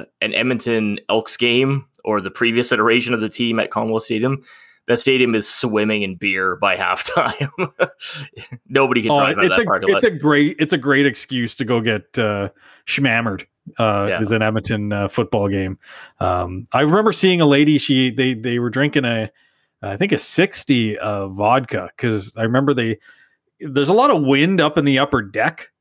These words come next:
Speaker 2: and they had thrown their empty plastic bottle of vodka in the air, and it went, like, flying behind them. It was, it was an awesome scene. I'll never forget that. And then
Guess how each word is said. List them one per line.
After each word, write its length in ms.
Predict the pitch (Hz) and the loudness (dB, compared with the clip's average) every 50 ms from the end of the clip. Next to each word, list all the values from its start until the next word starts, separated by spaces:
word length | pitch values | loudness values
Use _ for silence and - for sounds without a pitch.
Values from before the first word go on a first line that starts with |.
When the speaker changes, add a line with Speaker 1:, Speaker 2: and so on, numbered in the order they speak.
| _ _ _ _ _ _ _ _ | _ _ _ _ _ _ _ _
Speaker 2:
and 240 | 127 131 131 127 120 | -4 -2 -2 -2 -2
they 140 | 131 123 120 | -2 -2 -2
had 120 | 117 110 - _ - | -4 -6 -8 _ -4
thrown 360 | 131 131 147 175 202 196 196 | 0 2 4 4 4 2 2
their 260 | 165 147 139 - - | 2 2 0 0 0
empty 340 | 139 151 165 160 - 147 123 | -2 -2 -2 -2 -2 -4 -4
plastic 520 | - - 156 127 123 143 143 - - 117 107 107 - _ _ | -4 -2 -2 0 0 0 -2 -4 -4 -6 -6 -10 -18 _ _
bottle 400 | - 113 120 131 135 135 127 120 | -2 0 2 2 2 2 0 -2
of 100 | 107 98 | -4 -4
vodka 580 | 101 104 104 113 127 - - 165 160 175 190 226 196 - | -4 -2 -2 0 -2 0 0 0 0 0 -2 -4 -10 -8
in 60 | 127 | -8
the 160 | 127 123 107 | -8 -6 -2
air, 420 | 110 110 110 127 160 196 214 269 302 - - - - _ - | -2 0 2 2 2 2 2 0 -2 -6 -16 -20 -18 _ -6
and 80 | 123 | -6
it 60 | 131 131 | -4 -2
went, 120 | 139 147 | -2 -2
like, 200 | 131 120 110 - | -2 -4 -8 -10
flying 480 | - - - 135 127 123 135 143 135 131 | -16 -10 -4 -2 0 2 2 0 -2 -4
behind 440 | 117 117 104 - 98 101 117 139 160 | -6 -10 -10 -8 -8 -6 -4 -2 -2
them. 220 | 196 202 226 220 _ _ | -4 -4 -6 -10 _ _
It 60 | - 120 | -8 -6
was, 240 | 127 127 117 123 - | -4 -4 -6 -4 -2
it 60 | 135 | 0
was 140 | 135 160 147 | 2 2 2
an 80 | 127 139 | 2 2
awesome 320 | 156 208 285 - - 131 | 2 2 2 0 -2 -2
scene. 340 | 107 - - 135 131 120 101 | -4 -2 0 0 0 0 0
I'll 120 | 101 113 | 0 2
never 160 | 123 151 175 180 | 2 2 2 2
forget 380 | 165 139 110 113 120 139 - | 0 0 2 2 0 0 0
that. 260 | - 98 92 92 - - | -2 -2 -2 -2 -4 -4
And 160 | 170 123 107 | -4 -2 0
then 220 | 107 110 113 113 | 0 0 0 -2